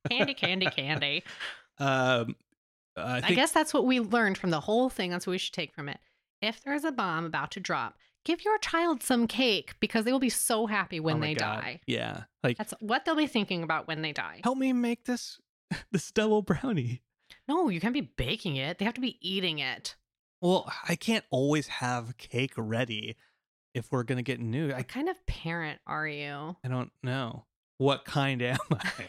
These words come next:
Speaker 1: <laughs> I have, all I know is that I have at least a box of Famous Amos cookies in there. Send me free things, Famous Amos.
Speaker 2: <laughs> Not, not a sponsor.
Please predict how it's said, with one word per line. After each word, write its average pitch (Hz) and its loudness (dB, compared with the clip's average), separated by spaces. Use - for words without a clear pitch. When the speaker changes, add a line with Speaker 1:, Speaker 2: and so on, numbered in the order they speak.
Speaker 1:
<laughs> - 2
I 208 2
have, 220 2
all 214 6
I 240 6
know 208 6
is 185 2
that 170 2
I 165 2
have 160 2
at 196 4
least 185 4
a 160 0
box 156 -4
of 160 -6
Famous 156 -6
Amos 160 -4
cookies 170 -6
in 160 -4
there. 151 -6
Send - -10
me - -20
free 92 -14
things, - -14
Famous - -12
Amos. - -4
Speaker 2:
<laughs> - 2
Not, 127 4
not 113 4
a - 2
sponsor. 127 -4